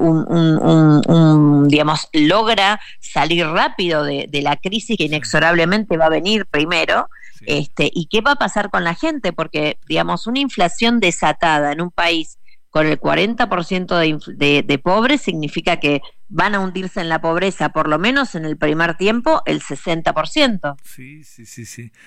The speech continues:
Speaker 2: Oye, este, y por último, te planteo, eh,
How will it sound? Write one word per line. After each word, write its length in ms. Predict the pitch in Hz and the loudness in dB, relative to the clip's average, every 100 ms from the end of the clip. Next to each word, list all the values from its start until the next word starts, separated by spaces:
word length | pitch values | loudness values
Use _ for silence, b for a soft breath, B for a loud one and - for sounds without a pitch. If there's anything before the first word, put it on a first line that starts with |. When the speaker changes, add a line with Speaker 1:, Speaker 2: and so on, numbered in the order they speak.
| B B B B | B B B B
Speaker 2:
Oye, 580 | 156 170 170 170 160 139 | 2 4 4 2 0 -4
este, 320 | - - 147 | -4 -4 -4
y 220 | - 156 | -2 -4
por 220 | 127 143 | -4 -2
último, 560 | 165 165 170 139 127 107 B B B - | -2 -2 -2 -2 -2 -4 B B B -2
te 280 | 131 131 | 2 2
planteo, 640 | 120 135 135 120 160 156 - - | 0 0 0 2 2 0 -4 -6
eh, 200 | 135 123 | -4 -4